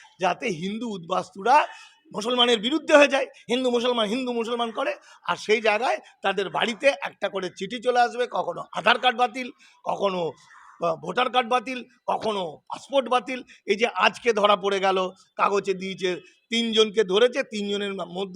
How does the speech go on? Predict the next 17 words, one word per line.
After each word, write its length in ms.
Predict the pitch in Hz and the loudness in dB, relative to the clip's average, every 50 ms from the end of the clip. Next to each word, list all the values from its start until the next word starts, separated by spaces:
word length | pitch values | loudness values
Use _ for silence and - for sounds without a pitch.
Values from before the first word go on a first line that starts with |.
| 220 | -10
দিয়ে 140 | 196 262 277 370 392 | -8 -8 -6 0 2
বহু 200 | 370 302 302 294 285 269 | 2 2 2 2 0 2
লোক 260 | 262 254 247 247 233 208 180 180 | 6 8 10 10 8 8 4 0
ধরা 160 | 196 196 190 170 190 | 2 2 2 2 0
পড়ছে। 300 | 185 180 - - 180 160 143 - - - - - - | -2 -4 -4 -4 -2 -2 -2 -4 -6 -14 -20 -8 -4
তার 140 | 190 196 190 | -2 -2 0
কারণ 280 | 226 240 247 302 311 311 - - - - - _ | 2 6 8 8 8 8 2 -6 -20 -20 -20 _
বাংলায় 500 | 170 156 180 185 208 240 269 311 330 330 277 311 | 0 4 6 6 6 8 8 8 8 8 8 4
যে 60 | 277 | 2
হিন্দুরা 400 | 240 240 247 240 233 233 233 233 220 | 2 2 0 -2 0 4 6 6 8
বাস 180 | 214 208 208 - - 196 | 6 4 4 0 -4 -4
করছেন, 340 | 196 190 - - 208 202 208 214 226 _ - - _ _ - | -4 -4 -2 -2 -2 -2 -2 -6 -10 _ -20 -20 _ _ 0
এই 140 | 202 214 220 185 | 2 2 2 0
হিন্দুদের 580 | 165 202 220 220 208 214 208 180 202 208 202 196 202 - - - - 208 | -2 -4 -4 -4 -6 -8 -2 2 4 4 4 2 -2 -10 -20 -10 -8 -8
একটা 160 | - - 294 | -2 0 0
বৃহৎ 540 | 247 196 185 247 262 254 294 320 339 330 330 320 | 0 0 -2 -2 6 10 12 12 12 12 10 6
অংশ, 260 | 277 262 247 - - | 2 0 -2 -4 -4